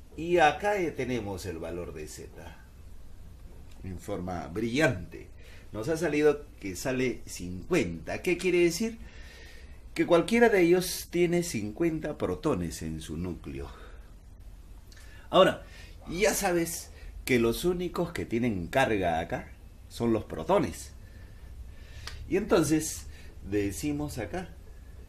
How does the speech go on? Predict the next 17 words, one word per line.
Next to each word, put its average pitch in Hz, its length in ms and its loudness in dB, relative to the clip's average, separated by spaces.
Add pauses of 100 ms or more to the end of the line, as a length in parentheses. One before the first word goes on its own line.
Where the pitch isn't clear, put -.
(360)
la 90 240 -4
carga 95 680 2 (1000)
que 113 140 2
tiene 139 600 0
uno 147 440 0
de 117 280 2
ellos 101 600 -4 (1700)
es - 440 -2 (300)
cincuenta 95 1040 -10
protones. 73 960 -10 (3750)
A 135 160 6
eso 214 320 2
le 165 120 2
llaman 127 420 2
la 85 220 0
carga 120 520 2
nuclear. 73 560 -6